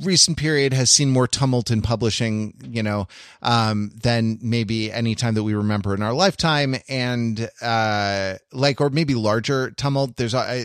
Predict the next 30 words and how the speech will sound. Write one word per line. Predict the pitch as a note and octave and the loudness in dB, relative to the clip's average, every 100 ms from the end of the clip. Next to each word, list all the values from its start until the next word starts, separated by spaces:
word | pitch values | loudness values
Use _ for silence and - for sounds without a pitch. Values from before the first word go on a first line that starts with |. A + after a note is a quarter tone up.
| A2 | -10
it's | A#2+ - | -8 -6
n-, | D3 C3 | -6 -8
never | D3+ D3+ | -6 -6
been | A#2 B2 | -4 -6
a | A2 | -6
particularly | F#2 A2 A#2 A2 G2+ G2 | -6 -4 -2 -2 -2 -4
steady | - - G#2 A2 A2+ G#2+ - - _ - | -2 -2 -2 -4 -4 -6 -10 -20 _ -2
thing. | B2+ B2 | 2 2
Like, | A2 | 0
publications | B2+ A#2+ G#2+ A#2 - G#2+ | -2 -2 -2 -2 0 2
start | - A2 G#2+ | 2 2 0
and | G#2+ G#2 | -2 -2
stop | - G#2 G#2 - | 0 0 -2 -4
all | F#2 G#2 | -2 -2
the | F#2 | -2
time. | F#2+ A2+ G2+ G2+ G2+ G2 - - - | -6 -4 -2 -2 -2 -4 -8 -20 -6
Um, | A#2 A2+ G#2+ G2+ | 0 2 2 0
the | A#2 | -2
kind | C3 A2+ | 0 0
of | |
the | G#2 | 2
smaller | - A#2 A2 | 2 2 2
and | G#2 | 0
more | G#2 G#2 | 0 -2
independent | G2+ F#2+ G#2+ G2+ | -4 -2 -2 -2
they | G#2 G2 | -2 -2
are, | G2+ | -2
the | F#2+ | -2
more | G#2 | -4
volatile | F2 F#2+ F#2 G2 - G2+ F#2+ | -4 -4 -2 -4 -2 -2 -4